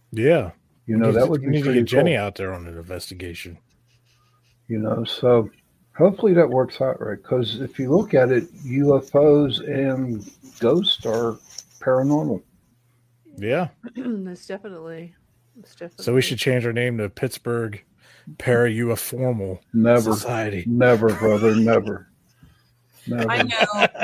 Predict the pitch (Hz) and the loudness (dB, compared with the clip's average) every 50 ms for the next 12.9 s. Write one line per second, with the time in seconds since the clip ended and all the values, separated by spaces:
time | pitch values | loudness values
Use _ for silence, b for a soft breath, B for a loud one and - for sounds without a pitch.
0 | - - - 208 202 208 - - - - 196 190 185 180 185 180 214 208 226 254 | -4 -4 -2 -4 -4 -4 -2 -4 -2 -2 0 -2 -2 -2 -2 -2 -2 -2 -2 -4
1 | - - - 226 208 196 190 185 180 175 185 190 - - 190 190 196 190 185 180 | -6 -6 -4 -2 0 2 2 0 0 -2 -4 -6 -6 -10 -10 -8 -6 -6 -6 -8
2 | 180 - 185 175 165 160 143 - 180 180 175 170 123 135 185 180 175 185 180 170 | -8 -6 -4 -4 -4 -4 -6 -6 -6 -6 -6 -6 -6 -6 -6 -6 -6 -8 -8 -6
3 | - - - 160 156 160 160 180 - - 143 147 156 160 - - - - 180 170 | -6 -6 -8 -10 -12 -10 -10 -8 -8 -10 -10 -10 -10 -8 -8 -8 -8 -8 -8 -6
4 | 160 160 156 156 160 - B B B B B B B B _ - 202 208 208 208 | -4 -4 -4 -6 -8 -10 B B B B B B B B _ -6 -4 -4 -4 -4
5 | 208 208 - - - 190 185 180 180 175 175 175 175 170 170 165 165 165 165 - | -6 -8 -10 -10 -8 -6 -4 -4 -4 -4 -4 -6 -6 -8 -8 -10 -12 -14 -14 -18
6 | _ _ 190 170 190 185 180 175 - - - 185 180 170 127 110 165 170 170 170 | _ _ -10 -8 -6 -6 -6 -6 -8 -6 -6 -6 -6 -6 -6 -6 -6 -6 -8 -8
7 | 165 160 156 156 156 - 156 156 160 165 170 165 170 165 156 156 151 151 147 147 | -8 -10 -8 -10 -10 -12 -10 -8 -4 -2 -2 -2 -2 -2 -4 -4 -4 -4 -4 -6
8 | 143 - - 160 160 160 156 156 151 151 151 151 151 151 - _ - - - 185 | -8 -10 -10 -10 -8 -8 -8 -8 -8 -10 -12 -14 -16 -18 -20 _ -18 -10 -4 -2
9 | 175 175 170 170 170 160 160 165 160 156 156 156 156 156 156 - - - - - | -2 0 -2 -2 -6 -6 -8 -6 -6 -4 -4 -6 -8 -8 -8 -6 -6 -6 -6 -8
10 | - - - - 185 180 180 180 180 175 170 170 165 165 - - - - - _ | -8 -10 -8 -6 -6 -4 -4 -6 -6 -8 -10 -12 -14 -12 -10 -10 -10 -10 -12 _
11 | _ _ _ _ _ _ _ _ _ _ - - 190 180 180 180 - - 180 175 | _ _ _ _ _ _ _ _ _ _ -8 -4 -2 -2 -2 -2 -4 -4 -4 -6
12 | 165 - - 185 175 175 180 170 156 151 - - 294 285 226 190 175 165 | -6 -6 -6 -6 -8 -8 -8 -8 -8 -8 -4 0 2 4 4 2 2 0